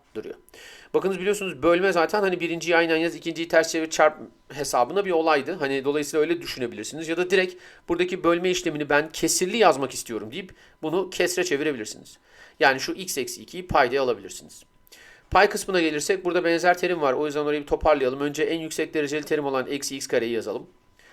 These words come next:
Şurada artı x var. Sıradaki yüksek dereceli terim x birinci dereceden. Ve sonra sabit kısmında toplayarak yazarsam artı iki olarak karşıma çıkıyor. Şu anki durum, e, son durum bu.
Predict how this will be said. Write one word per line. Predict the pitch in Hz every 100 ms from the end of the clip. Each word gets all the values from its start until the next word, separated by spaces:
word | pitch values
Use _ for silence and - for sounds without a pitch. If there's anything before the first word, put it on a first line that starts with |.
| _ -
Şurada | 170 160 156
artı | 143 143 156
x | 147 -
var. | 127 160
Sıradaki | - - 127 127 127 131 92 - _ _ _ 117
yüksek | 113 123 -
dereceli | 113 107 104
terim | 98 101
x | 113 -
birinci | 110 110
dereceden. | 98 110 170 - - - _
Ve | 156
sonra | 180 170
sabit | 170 165 160
kısmında | - - 139 131
toplayarak | 156 - 139 123 143
yazarsam | 113 110 165 156 -
artı | 143 - - 170 170 - _ _ _
iki | 175 - 180 -
olarak | 123 117 156 -
karşıma | 123 113 117 135 156
çıkıyor. | - - 107
Şu | - 208
anki | 143 131
durum, | 143 143 175 - _ _ _ -
e, | 123 120
son | - 175 160
durum | 123 156
bu. | 117